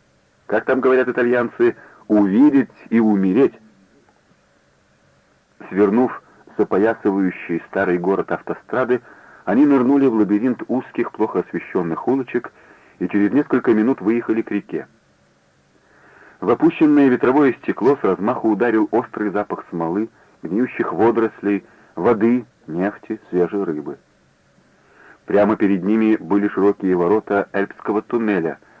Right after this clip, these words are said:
рассеченные пополам невидимой чертой. По одну сторону, переливаясь и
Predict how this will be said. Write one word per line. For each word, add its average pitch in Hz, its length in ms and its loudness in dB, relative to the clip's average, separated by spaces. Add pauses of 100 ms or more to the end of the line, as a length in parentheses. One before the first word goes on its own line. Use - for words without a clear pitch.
рассеченные 113 680 -2
пополам 107 480 -2
невидимой 90 520 -4
чертой. - 520 -12 (1120)
По 92 100 0
одну 127 220 0
сторону, 135 500 0 (300)
переливаясь 104 580 2
и 107 60 -4